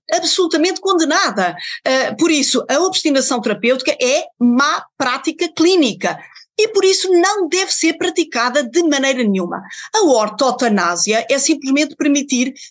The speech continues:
que o processo natural de morte ocorra, e isto é designado como uma boa prática clínica quando não há mais a fazer pelo paciente.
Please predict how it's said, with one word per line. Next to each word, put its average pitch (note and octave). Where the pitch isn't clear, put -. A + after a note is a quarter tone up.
que D#4
o C#4
processo D#4+
natural C4
de C4+
morte B3
ocorra, C#4+
e B3
isto B3+
é A#3
designado G#3+
como A3
uma B3
boa A3
prática G#3+
clínica G#3+
quando A#3
não A#3+
há A3+
mais G#3
a G#3+
fazer G3+
pelo G3+
paciente. F3+